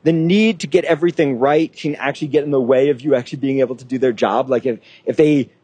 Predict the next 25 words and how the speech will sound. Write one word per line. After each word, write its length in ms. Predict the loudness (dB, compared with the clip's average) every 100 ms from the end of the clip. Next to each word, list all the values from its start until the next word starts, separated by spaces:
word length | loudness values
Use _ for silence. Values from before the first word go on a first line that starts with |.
| _ -6
if 120 | 0
they 140 | 2 2
un-, 200 | -2 -4 _
unearthed 380 | 0 2 0 -4
Pompeii 420 | -6 -6 -2 -2
today 540 | -2 -8 0 2 2 2
the 140 | 2
way 200 | 4 2
it 80 | 0
was 120 | -2
unearthed 360 | 0 2 0 0
back 220 | -2 -2 _
then, 240 | -2 0 0
like, 180 | -2 -2 -4 -2
i-, 180 | 0 2
if 60 |
they 140 | 2 2
unearthed 400 | 2 -2 -2 -4 _
Pompeii 300 | -2 2 2
back 200 | 0 0
then 260 | 0 0 2
the 80 | 2
way 140 | 2
it 60 |
was 120 | 2